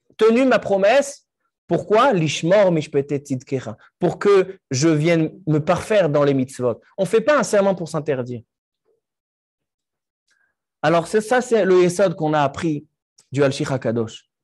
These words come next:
Qu'Akadosh Baruch Hu n'est pas intéressé par nos serments. Il est intéressé seulement par la to'elet, parce que le serment, il va ramener. Selon ça, Rabotai, je vais,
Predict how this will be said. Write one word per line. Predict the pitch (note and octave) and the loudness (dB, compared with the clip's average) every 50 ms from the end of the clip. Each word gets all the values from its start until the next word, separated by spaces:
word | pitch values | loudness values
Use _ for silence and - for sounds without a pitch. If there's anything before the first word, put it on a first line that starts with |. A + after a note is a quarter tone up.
| _ | _
Qu'Akadosh | - B2 A#2 G3+ G3 G#3+ G3+ F#3 | -4 -2 0 0 0 0 0 0
Baruch | G3 F#3+ F#3 F3+ E3+ F3 G3+ | 0 0 0 -2 -4 -4 -2
Hu | A3 A#3 A#3+ A#3+ - | -2 -2 -4 -4 -2
n'est | E3+ E3+ | -2 -2
pas | E3+ F3 A3 G#3+ | -2 0 0 0
intéressé | G3 F#3 F3 F#3 F3 D#3 D3+ D3 C#3+ - E3+ | 0 0 -2 -2 -2 -2 -2 -4 -4 -4 -4
par | E3 D3+ D3 | -2 -2 -2
nos | D3 C3+ | -2 -4
serments. | C3+ - C#3 C3 C3 B2+ B2 A#2+ - _ _ _ _ _ _ _ _ _ - | -4 -4 -4 -2 -2 -2 -4 -4 -8 _ _ _ _ _ _ _ _ _ -4
Il | C#3 C#3 D#3+ | -2 0 2
est | F#3+ | 2
intéressé | G3+ F#3 F3 F3+ F3+ D#3+ D#3+ D3+ - - G3+ G#3+ A#3 B3+ B3 - _ _ _ _ _ _ _ _ | 2 0 0 0 0 0 0 -2 -2 0 2 2 2 2 -2 -6 _ _ _ _ _ _ _ _
seulement | _ - - - A3+ A3 G#3+ G#3 G#3+ A#3 C4 B3 B3+ - _ _ _ _ | _ -14 -4 0 2 2 4 4 2 2 0 -2 -4 -10 _ _ _ _
par | - A3 A3 G3+ G3 | 0 2 2 4 4
la | G3 F3 | 2 2
to'elet, | F3+ G3 F#3+ F3+ G3 G3+ F#3+ F3 D#3+ C#3+ C#3 - - _ _ _ _ _ _ _ | 2 2 4 4 4 4 4 4 4 2 2 -2 -10 _ _ _ _ _ _ _
parce | - D#3+ D#3 - | -6 -4 -4 -2
que | - F3+ | 0 0
le | F3 E3+ | 0 0
serment, | E3+ - E3 D#3 D#3 D#3 | 0 0 0 0 0 0
il | D3+ | 0
va | C#3+ C#3+ B2+ | 0 0 0
ramener. | B2+ B2 B2 A#2 A2 B2+ - _ _ | 0 0 -2 -2 -4 -6 -10 _ _
Selon | - - F3 F#3 F#3+ | -4 -2 0 0 0
ça, | F3 F#3 G#3+ G3 | 0 2 2 2
Rabotai, | F#3+ F3 D#3 D#3 D#3+ F#3+ F#3+ F#3+ E3+ | 2 2 0 0 0 2 2 2 2
je | D3+ | 0
vais, | D3+ E3 | -2 -2